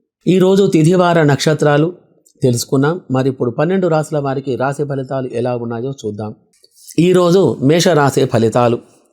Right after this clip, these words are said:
ఈరోజు ఈ రాశి వారికి గ్రహచార గోచార స్థితిలో విశేషమైనటువంటి శుభ ఫలితాలు కలిగి అధికమైన ధనలాభం కలిగి ఉంటారు. మీ యొక్క వ్యవహారములో, వ్యాపారములో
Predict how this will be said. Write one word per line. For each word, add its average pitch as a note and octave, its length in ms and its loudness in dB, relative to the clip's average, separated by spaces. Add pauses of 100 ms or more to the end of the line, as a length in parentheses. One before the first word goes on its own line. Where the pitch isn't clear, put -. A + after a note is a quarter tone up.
ఈరోజు F3+ 420 2
ఈ E3 220 0
రాశి D3 320 0
వారికి C#3+ 400 -2
గ్రహచార C#3 520 -4
గోచార B2+ 460 -4
స్థితిలో C3 500 -4 (680)
విశేషమైనటువంటి D#3+ 1000 -2
శుభ C3+ 300 -6
ఫలితాలు B2+ 400 -4
కలిగి A#2+ 580 -6 (500)
అధికమైన E3 520 -2
ధనలాభం B2+ 580 -4
కలిగి B2 280 -8
ఉంటారు. A#2 420 -4 (680)
మీ E3 80 2
యొక్క G#3 280 0
వ్యవహారములో, D3 920 0
వ్యాపారములో C3+ 800 -4